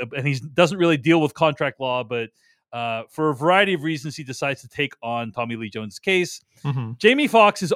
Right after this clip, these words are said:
Speaker 1: awesome in this movie. He
Speaker 2: Yeah,
Speaker 1: is
Speaker 2: on,
Speaker 1: so
Speaker 2: on the, on the level of, like, Jamie Foxx, right? Like,
Speaker 1: He
Speaker 2: how,
Speaker 1: is
Speaker 2: how
Speaker 1: s-,
Speaker 2: foxy is he in this
Speaker 1: he
Speaker 2: movie?
Speaker 1: is,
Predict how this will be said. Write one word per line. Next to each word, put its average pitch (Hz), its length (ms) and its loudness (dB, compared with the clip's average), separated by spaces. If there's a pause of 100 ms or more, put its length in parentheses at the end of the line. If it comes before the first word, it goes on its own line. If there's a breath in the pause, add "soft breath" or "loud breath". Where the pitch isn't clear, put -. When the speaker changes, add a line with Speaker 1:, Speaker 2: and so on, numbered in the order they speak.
Speaker 1:
awesome 156 400 2
in 151 60 -2
this 143 180 -6
movie. 131 340 -2
He 127 160 -10
Speaker 2:
Yeah, 190 120 4
Speaker 1:
is 135 60 0
Speaker 2:
on, 220 160 4
Speaker 1:
so 233 60 8
Speaker 2:
on 208 60 8
the, 208 140 8
on 233 60 2
the 233 100 6
level 233 360 2
of, 196 80 0
like, 165 220 2
Jamie 151 280 -2
Foxx, - 460 -10
right? 135 340 -2
Like, 139 200 -4
Speaker 1:
He 214 140 6
Speaker 2:
how, 202 160 12
Speaker 1:
is - 120 4
Speaker 2:
how 262 340 6
Speaker 1:
s-, - 100 -2
Speaker 2:
foxy 190 580 4
is 147 160 -4
he 123 140 -8
in 113 100 -10
this 113 100 -12
Speaker 1:
he 226 120 0
Speaker 2:
movie? 247 120 2
Speaker 1:
is, 156 360 0